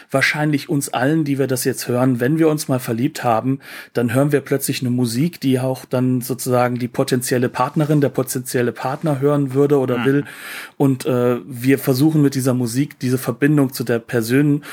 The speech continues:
Speaker 1: in die wir uns verliebt haben, zu, hinzukriegen. Und er rutscht dann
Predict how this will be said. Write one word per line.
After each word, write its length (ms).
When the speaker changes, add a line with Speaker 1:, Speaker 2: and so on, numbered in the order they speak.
Speaker 1:
in 140
die 120
wir 60
uns 140
verliebt 320
haben, 240
zu, 120
hinzukriegen. 600
Und 300
er 220
rutscht 580
dann 320